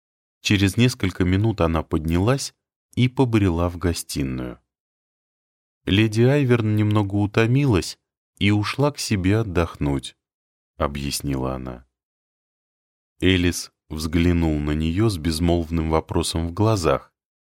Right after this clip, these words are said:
и она изобразила лучезарную улыбку, не зная, о чем теперь думать после таких откровений. Элис был обворожителен со всеми тремя дамами,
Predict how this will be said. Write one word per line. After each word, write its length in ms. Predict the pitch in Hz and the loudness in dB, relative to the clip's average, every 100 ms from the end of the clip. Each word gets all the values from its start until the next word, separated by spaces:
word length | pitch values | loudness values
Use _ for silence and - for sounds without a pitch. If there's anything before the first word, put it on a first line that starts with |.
| _ _ _ | _ _ _
и 120 | 82 80 | 0 2
она 340 | 80 110 120 | 2 2 0
изобразила 680 | 78 76 80 82 82 98 92 | 0 -2 0 0 2 0 0
лучезарную 880 | 78 78 - 80 82 71 71 73 | -4 -4 -4 -2 0 0 -2 -2
улыбку, 640 | 85 98 139 139 - 69 - _ _ _ - | -2 0 0 -2 -6 -6 -6 _ _ _ -4
не 220 | 101 101 | 2 2
зная, 480 | 87 92 117 110 90 | 2 0 2 2 0
о 40 | |
чем 280 | - 95 90 | -2 -2 -2
теперь 340 | - - 78 | -4 -2 -2
думать 480 | 71 80 123 120 117 - _ _ _ | -2 0 4 2 0 -8 _ _ _
после 340 | 98 95 - | -2 -2 -2
таких 460 | 95 101 98 85 - | -2 -4 -4 -8 -6
откровений. 840 | 87 - 113 107 120 139 131 120 _ _ _ _ _ _ _ _ _ _ _ _ _ - | -8 -2 0 2 0 0 -4 -6 _ _ _ _ _ _ _ _ _ _ _ _ _ 0
Элис 460 | 113 139 127 107 | 2 4 4 2
был 280 | 76 90 98 | 2 2 4
обворожителен 1000 | 80 76 78 76 76 98 123 98 92 82 | 2 0 0 0 0 -2 0 -2 -2 -2
со 200 | - 71 | -4 -6
всеми 420 | - - 80 76 | -6 -2 0 0
тремя 420 | 69 - 71 71 | -4 -4 -2 0
дамами, 640 | 67 69 69 67 65 64 | 0 0 -2 -2 -6 -8